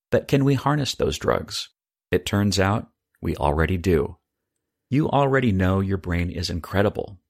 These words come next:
but did you know that just on its own it has the ability to relieve pain, heal you from sickness, or even trick itself?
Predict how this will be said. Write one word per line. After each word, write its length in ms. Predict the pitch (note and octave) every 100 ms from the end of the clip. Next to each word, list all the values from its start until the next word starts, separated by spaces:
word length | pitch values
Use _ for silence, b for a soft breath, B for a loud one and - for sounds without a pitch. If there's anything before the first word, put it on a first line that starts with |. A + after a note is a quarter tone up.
| -
but 160 | F#2+
did 160 | A#2+ A2+
you 100 | C3+
know 240 | C3 A#2
that 360 | A2+ F#2+ - -
just 260 | - B2 -
on 140 | A2+
its 180 | A#2 -
own 260 | F2+ F2 E2+
it 120 | F2+
has 320 | F2+ G2 F#2+
the 100 | F#2+
ability 480 | F2+ E2 D#2 D#2 G2
to 160 | - F#2
relieve 400 | F2+ F#2 G2+ -
pain, 420 | A2+ A2 G#2+ G#2 _ _
heal 240 | - A2 F#2+
you 100 | F#2+
from 200 | G#2+ G2
sickness, 600 | - - - - - - _ -
or 100 | -
even 300 | A#2+ B2 B2
trick 260 | - D#3+
itself? 500 | - - - - -